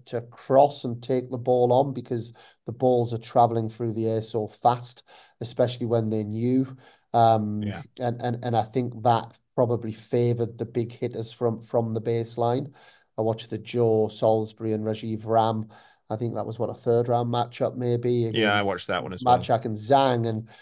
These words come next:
Speaker 1: they just ground stroked them off the court, you
Speaker 2: Yeah,
Speaker 1: know,
Speaker 2: yeah.
Speaker 1: which, which
Speaker 2: Yeah.
Speaker 1: you, which you don't see happen, happen so much. So there's definitely something there,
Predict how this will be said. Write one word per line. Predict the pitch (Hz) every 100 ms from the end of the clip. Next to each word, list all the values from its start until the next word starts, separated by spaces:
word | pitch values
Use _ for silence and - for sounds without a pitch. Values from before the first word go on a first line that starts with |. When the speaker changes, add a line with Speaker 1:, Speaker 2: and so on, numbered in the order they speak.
| _ _
Speaker 1:
they | 123 120
just | 123 113
ground | - 123 120 117
stroked | - 127 120 120
them | 120 120
off | 120 -
the | 120
court, | - 151 135 - - - - - -
you | 120
Speaker 2:
Yeah, | 95
Speaker 1:
know, | 120 120
Speaker 2:
yeah. | 120
Speaker 1:
which, | 123 - -
which | 123 120 -
Speaker 2:
Yeah. | 127
Speaker 1:
you, | 120 123 - _
which | 139 131
you | 135
don't | 123 139 135
see | 127 - 120
happen, | 120 139 127 131 113 107
happen | 131 127 113
so | - 123
much. | 120 120 123
So | 120
there's | 120 123
definitely | - 160 156 131
something | 123 - 131 127 120 120
there, | 120 117 110